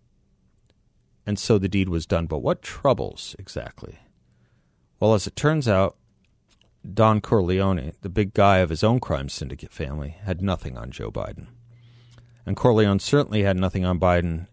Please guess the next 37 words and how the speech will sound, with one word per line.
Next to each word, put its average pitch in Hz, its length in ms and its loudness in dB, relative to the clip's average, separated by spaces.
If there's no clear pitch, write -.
if - 80 -16
the 101 100 -2
latest 90 340 0
scuttlebutt 85 440 2
of 73 100 -4
Biden 85 320 0
family 87 320 -2
venality 85 540 0
and 85 160 -4
quid - 240 0
pro 87 220 0
quo 95 260 2
corruption 87 500 -2
to 80 80 -2
the 71 80 -6
tune 92 320 0
of 82 80 -2
millions 90 380 0
of 78 100 -6
dollars 92 460 4
pertaining 90 460 -2
to - 100 -6
Burisma 85 560 -2
founder 87 400 0
Mykola 85 480 0
Zlochevsky's 78 840 -2
alleged 82 360 -2
seventeen 90 480 -2
recorded 80 420 -4
phone 101 220 0
calls 78 340 -2
with - 140 -14
Joe 80 200 -2
and 78 120 -6
Hunter 76 260 -10
bear 60 220 -6
fruit. - 360 -10